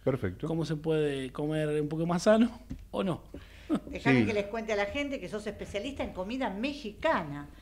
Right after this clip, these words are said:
Speaker 3: en
Speaker 1: Uh,
Speaker 3: comida
Speaker 1: los
Speaker 3: japonesa, comida medieval. Ahora nos vas a contar de qué se trata, comida vegana, pastelería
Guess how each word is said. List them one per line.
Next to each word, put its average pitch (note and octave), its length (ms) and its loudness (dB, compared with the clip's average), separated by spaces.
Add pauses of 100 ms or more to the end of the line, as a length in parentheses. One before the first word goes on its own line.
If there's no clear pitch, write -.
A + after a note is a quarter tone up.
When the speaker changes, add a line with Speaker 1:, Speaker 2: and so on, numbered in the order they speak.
(360)
Speaker 3:
en C#3+ 300 4
Speaker 1:
Uh, D3+ 60 4
Speaker 3:
comida B3 340 4
Speaker 1:
los - 80 -2
Speaker 3:
japonesa, C4+ 640 0
comida A#3 360 -2
medieval. A#3 720 2
Ahora G#3 200 0
nos F#3+ 100 -4
vas G#3+ 160 -4
a G3+ 60 -6
contar F3+ 260 -4
de G#3 120 -2
qué A#3 120 -4
se A3 140 -4
trata, B3 420 -2
comida G#3+ 380 -2
vegana, A3 480 0
pastelería G#3 720 -2